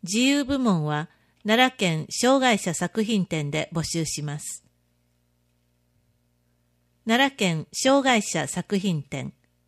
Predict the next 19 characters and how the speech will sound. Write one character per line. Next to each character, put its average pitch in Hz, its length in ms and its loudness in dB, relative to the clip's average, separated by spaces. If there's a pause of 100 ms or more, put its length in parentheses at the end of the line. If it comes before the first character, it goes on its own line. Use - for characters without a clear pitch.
(760)
時、 190 480 -4 (320)
十 233 200 2
一 269 200 0
月 254 240 2
二 247 160 2
十 196 200 2
三 190 280 0
日 147 440 -6
祝 - 300 -4
日 185 260 -4
か 170 140 -4
ら 160 240 -2
二 240 160 0
十 208 160 2
八 165 300 -4
日 160 540 -6
火 185 120 -2
曜 170 240 0
日。 - 140 -14